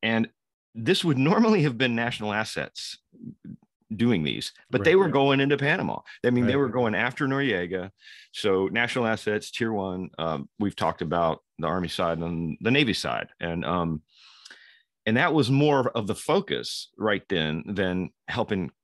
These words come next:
Speaker 1: Aquino, but we were behind her too. And so we got tasked with a <laughs> mission, two, two missions that, that would have, if,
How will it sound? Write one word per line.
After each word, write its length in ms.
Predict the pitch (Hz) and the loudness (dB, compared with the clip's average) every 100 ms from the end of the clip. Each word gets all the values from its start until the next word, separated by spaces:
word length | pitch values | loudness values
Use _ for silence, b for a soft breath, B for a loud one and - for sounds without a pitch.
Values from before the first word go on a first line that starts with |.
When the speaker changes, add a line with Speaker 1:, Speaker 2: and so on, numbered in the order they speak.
| - | -14
Speaker 1:
Aquino, 460 | - - 185 104 110 | -8 0 4 4 4
but 260 | 110 117 - | 4 2 0
we 200 | 90 101 | -6 -4
were 200 | 110 104 | -2 -4
behind 400 | 101 104 110 110 | -6 -6 -4 -4
her 160 | 110 107 | -2 -4
too. 340 | - 196 117 | -2 -2 0
And 140 | 98 101 | -2 -2
so 280 | 131 117 | 0 0
we 240 | 107 104 202 | 0 -2 -2
got 280 | 180 135 - | -2 -2 -4
tasked 480 | 139 127 131 - - | -4 -4 -4 -10 -8
with 220 | 110 107 | -6 -4
a 40 | |
<laughs> 120 | 101 101 | -6 -6
mission, 380 | - 87 92 - B B B | -6 -4 -6 -8 B B B
two, 220 | 165 190 | 0 0
two 220 | - 196 | 2 2
missions 480 | 143 - 76 82 - - B B | 2 2 -4 -6 -8 -16 B B
that, 160 | 123 - | 0 0
that 180 | 127 - | 0 4
would 200 | 139 147 | 4 4
have, 140 | 135 - - | 2 -2 -4
if, 140 | 139 | -4